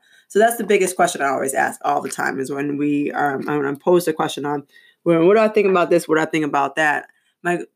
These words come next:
number one question is, "Well, do you see yourself doing this for a long period of time?" <clears throat> And the other question is, "What is your ultimate goal that you're trying to achieve?" Right?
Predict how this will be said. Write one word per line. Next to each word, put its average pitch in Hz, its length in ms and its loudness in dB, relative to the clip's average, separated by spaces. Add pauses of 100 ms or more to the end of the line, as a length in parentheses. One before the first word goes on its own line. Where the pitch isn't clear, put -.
(160)
number 196 280 4
one 185 180 4
question 170 340 -4
is, 160 240 -8
"Well, 160 200 -4
do 160 100 -6
you 170 40 -6
see 190 140 -4
yourself 175 320 0
doing 156 200 -6
this 147 100 -10
for 143 120 -12
a 139 40 -4
long 139 160 -4
period 135 240 -8
of - 60 -16
time?" - 220 -8 (100)
<clears throat> - 80 -6
And 214 260 6
the 170 80 2
other 170 160 0
question 165 320 -4
is, 147 100 -10
"What 156 140 -4
is 147 80 -8
your - 140 -6
ultimate 135 380 -8
goal 131 160 -6
that - 180 -12
you're - 80 -14
trying - 240 -8
to 80 60 -18
achieve?" - 360 -14
Right? 156 340 0